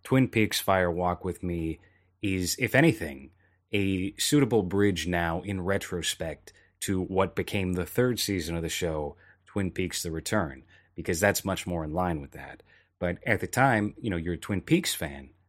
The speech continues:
your favorite show's just gotten canceled, you're expecting David Lynch to finally wrap things up, even though you know who killed Laura Palmer, but you want, like, a nice, satisfying bow on top of everything that you've been through, through this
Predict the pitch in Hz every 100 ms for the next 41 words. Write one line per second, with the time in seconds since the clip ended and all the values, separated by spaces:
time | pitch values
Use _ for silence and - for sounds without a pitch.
0 | _ _ - 87 123 98 90 - 170 170
1 | 107 - 92 82 80 - 85 78 82 73
2 | - _ _ _ _ _ 104 101 - 139
3 | 127 120 92 110 117 104 95 110 113 -
4 | 98 87 - - _ _ - 117 131 127
5 | 110 87 98 117 113 - 107 95 107 190
6 | 180 135 107 117 87 82 110 85 85 92
7 | 73 - 117 73 67 - 95 117 151 135
8 | 113 90 87 92 90 - 95 90 82 -
9 | 85 80 76 76 90 78 73 - 85 95
10 | 87 - 85 95 87 92 90 80 85 73
11 | 85 85 - 71 - 90 82